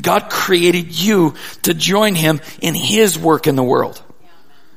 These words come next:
How often do I remind you? He's called you to bring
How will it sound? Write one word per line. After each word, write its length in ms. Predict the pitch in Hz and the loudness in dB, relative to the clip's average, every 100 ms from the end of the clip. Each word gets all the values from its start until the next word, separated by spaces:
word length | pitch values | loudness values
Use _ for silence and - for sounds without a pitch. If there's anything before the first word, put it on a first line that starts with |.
| - - - - - - | -20 -20 -20 -20 -20 -10
How 200 | - 208 | 0 4
often 240 | 220 214 208 | 4 2 2
do 100 | 208 | 4
I 80 | 196 | 4
remind 420 | 185 185 196 180 | 4 4 2 2
you? 140 | 135 - - - - | 0 -2 -14 -18 -10
He's 200 | - 220 | -2 0
called 280 | - 196 202 | 0 -2 2
you 60 | 196 | 2
to 60 | 180 | 4
bring 240 | 185 151 | 2 0